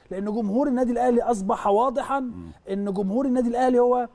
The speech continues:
Speaker 1: سبب كبير في مكسب النادي الاهلي.
Speaker 2: آه.
Speaker 1: فانت ك، ما بتش-، واحد ما بتشجعش النادي الاهلي عايز ايه؟ افضل اضرب في جمهور النادي الاهلي عشان ما يروحش.
Speaker 2: آه.
Speaker 1: آه، آه،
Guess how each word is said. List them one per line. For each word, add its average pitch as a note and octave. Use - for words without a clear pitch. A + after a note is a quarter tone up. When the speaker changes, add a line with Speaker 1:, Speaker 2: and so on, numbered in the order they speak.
Speaker 1:
سبب B3+
كبير C4
في A3
مكسب G#3+
النادي G3+
الاهلي. F3
Speaker 2:
آه. E2
Speaker 1:
فانت A3+
ك، A#3+
ما F#3+
بتش-، G3
واحد A3+
ما A#3+
بتشجعش G#3
النادي A3
الاهلي A#3+
عايز G#3
ايه؟ G3
افضل C4
اضرب C#4
في A#3+
جمهور A#3+
النادي C4
الاهلي C#4
عشان A#3
ما A#3
يروحش. -
Speaker 2:
آه. F2+
Speaker 1:
آه، F3+
آه، -